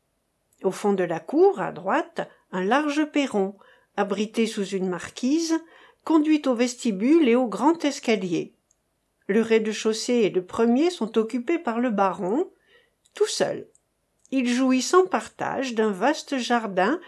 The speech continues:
borné par d'autres jardins, peuplés de fauvettes, de merles et d'écureuils qui vont de l'un chez l'autre en pleine liberté, comme s'ils étaient habitants d'un bois et non citoyens de Paris.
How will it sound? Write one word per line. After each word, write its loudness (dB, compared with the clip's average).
borné 2
par -4
d'autres -4
jardins, -4
peuplés 4
de 0
fauvettes, 0
de -2
merles 2
et -6
d'écureuils -2
qui 0
vont 4
de 2
l'un 4
chez 0
l'autre -2
en 2
pleine 2
liberté, -2
comme 2
s'ils 0
étaient 0
habitants 0
d'un 4
bois 2
et 2
non 2
citoyens 0
de 0
Paris. -4